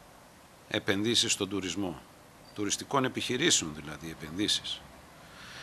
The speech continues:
Και ταυτόχρονα εμείς με τα δεκαπέντε, με τα δεκαέξι και μισή εκατομμύρια τα οποία δίνουμε, δημιουργούμε επενδύσεις τριάντα τρία,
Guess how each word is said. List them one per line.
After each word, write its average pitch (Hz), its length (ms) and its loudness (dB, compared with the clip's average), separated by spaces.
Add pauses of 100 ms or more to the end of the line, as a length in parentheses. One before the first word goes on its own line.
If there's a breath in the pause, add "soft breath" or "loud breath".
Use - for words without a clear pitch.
(340 loud breath)
Και 123 240 8
ταυτόχρονα 135 840 6 (260)
εμείς 110 340 4
με 101 120 -2
τα 87 200 -2 (140)
δεκαπέντε, 104 600 2
με 95 120 -2
τα 95 180 0
δεκαέξι 92 520 2
και 135 60 0
μισή 107 180 6
εκατομμύρια 92 560 -2
τα 95 80 -6
οποία 90 280 -2
δίνουμε, 117 440 -4 (600 loud breath)
δημιουργούμε 110 840 6 (140)
επενδύσεις 101 880 4 (100)
τριάντα 104 380 4
τρία, 104 440 2